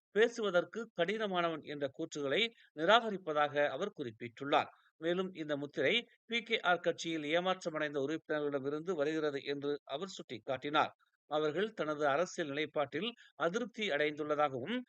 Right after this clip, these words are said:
பிரதமரும் பி கே ஆர் தலைவருமான டதஸ்ரீ அன்வார் இப்ராஹிம் பாஸ் அல்லது பெர்சாத்து ஆகியோரிடமிருந்து மாறுபட்ட கருத்துகள் இருந்த போதிலும், தாம் எப்போதும் வெளிப்படையாக பேசுவதாக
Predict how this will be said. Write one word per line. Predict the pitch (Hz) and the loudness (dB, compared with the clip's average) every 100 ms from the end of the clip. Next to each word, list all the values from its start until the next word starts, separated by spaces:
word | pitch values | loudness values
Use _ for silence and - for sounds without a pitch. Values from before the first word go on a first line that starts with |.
| _ _ - | _ _ -2
பிரதமரும் | 220 254 226 214 214 - | 2 2 2 0 -2 -6
பி | 202 | -6
கே | 202 208 | -4 -2
ஆர் | 170 170 160 | 0 0 0
தலைவருமான | 156 156 156 151 135 | 0 0 0 0 0
டதஸ்ரீ | 139 156 - | -2 -4 -2
அன்வார் | 151 135 156 156 135 | -2 0 2 0 0
இப்ராஹிம் | 143 151 123 170 247 - _ _ | 0 0 2 -2 -4 -8 _ _
பாஸ் | 196 214 233 - | 2 4 2 0
அல்லது | 170 170 170 208 147 | 2 2 2 0 2
பெர்சாத்து | 170 185 202 196 - 196 | 0 2 2 0 0 -4
ஆகியோரிடமிருந்து | - 151 156 156 139 139 151 143 147 240 240 - | -2 -4 -2 -2 0 0 0 0 2 2 0 -20
மாறுபட்ட | - 147 180 240 240 202 - 190 | -8 2 6 6 4 -8 -2 -2
கருத்துகள் | 190 165 190 190 185 165 | 0 -2 -2 -4 -6 -4
இருந்த | 151 151 | -4 -4
போதிலும், | 143 151 123 127 233 247 _ - | -4 -2 -4 -4 -6 -8 _ 2
தாம் | 202 208 | 2 4
எப்போதும் | 160 190 196 226 220 | 0 -4 0 0 0
வெளிப்படையாக | 196 165 196 202 202 196 196 | -2 -2 -2 0 2 2 0
பேசுவதாக | - 160 151 147 147 143 151 | -6 -6 -4 0 0 2 0